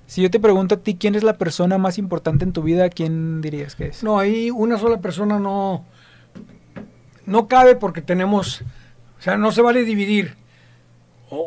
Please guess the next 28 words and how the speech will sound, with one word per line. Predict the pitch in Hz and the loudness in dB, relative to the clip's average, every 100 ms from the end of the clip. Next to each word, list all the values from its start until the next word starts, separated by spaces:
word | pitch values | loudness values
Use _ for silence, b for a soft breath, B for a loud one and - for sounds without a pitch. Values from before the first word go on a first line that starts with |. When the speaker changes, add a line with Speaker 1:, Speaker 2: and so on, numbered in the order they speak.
| 151 | -4
Speaker 2:
o | |
no | 185 196 | -4 -4
quisiera | 208 208 208 | -4 0 0
dividir, | 190 160 135 120 | -2 -6 -8 -10
¿verdad? | - 180 175 - - _ | -10 -10 -12 -18 -20 _
Speaker 1:
Sí, | - 135 | -12 -6
claro. | 127 131 127 - | -4 -4 -6 -8
Speaker 2:
Son | 175 | -4
varias | 190 185 | -4 -4
personas | 170 143 190 185 - - b b _ _ | -10 -10 -8 -8 -10 -16 b b _ _
muy | 175 185 | -8 -6
cercanas | 180 180 190 165 | -6 -6 -6 -4
a | 165 | -4
mí, | 202 | -4
muy | 196 185 | -4 -4
importantes. | 175 160 - 120 - - - - | -6 -10 -14 -18 -18 -20 -20 -10
Speaker 1:
¿Tus | 151 170 | -6 -2
hijos, | 175 190 180 | -2 -2 -4
por | 175 | -2
ejemplo, | 151 175 175 185 | -2 -2 -2 -2
Speaker 2:
Sí, | - | -2
Speaker 1:
tus | |
Speaker 2:
claro. | 226 233 | 0 0
Speaker 1:
nietos? | 165 180 175 | 0 -4 -10
Speaker 2:
Sí, | - 202 | -8 -8
mis | 180 | -8
tres | 180 175 151 | -6 -6 -6
hijos. | 190 233 - | -8 -10 -12